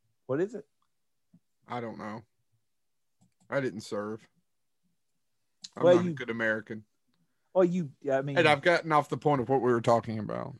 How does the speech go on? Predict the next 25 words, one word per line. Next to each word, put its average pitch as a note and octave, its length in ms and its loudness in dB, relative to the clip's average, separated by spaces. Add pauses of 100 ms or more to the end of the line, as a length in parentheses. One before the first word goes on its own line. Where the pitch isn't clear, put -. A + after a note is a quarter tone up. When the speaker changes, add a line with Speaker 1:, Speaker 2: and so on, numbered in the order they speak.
Speaker 1:
you've E3+ 260 0
been E3+ 200 6
Speaker 2:
Yeah. G#3 40 -2
Speaker 1:
served C3 560 0 (200)
with B2+ 180 -8
my - 80 -2
Speaker 2:
Yeah, C3 40 2
Speaker 1:
sick, A#2+ 200 4
Speaker 2:
that's B2 120 -4
Speaker 1:
sick D3+ 140 2
Speaker 2:
true. D#3+ 80 -8
Speaker 1:
dance D#3+ 320 2
moves. A#2+ 380 -10 (1200)
Speaker 2:
Oh, B2+ 440 0
man. A2 360 -12 (100)
I G#2+ 60 -14
missed A2+ 240 -14
that - 160 -10
guy. - 200 -10 (1400)
All D#3 300 8
right. A#2 400 4
So, C#3 400 6
are A#2+ 100 2
we C3 140 0
done? F3+ 580 4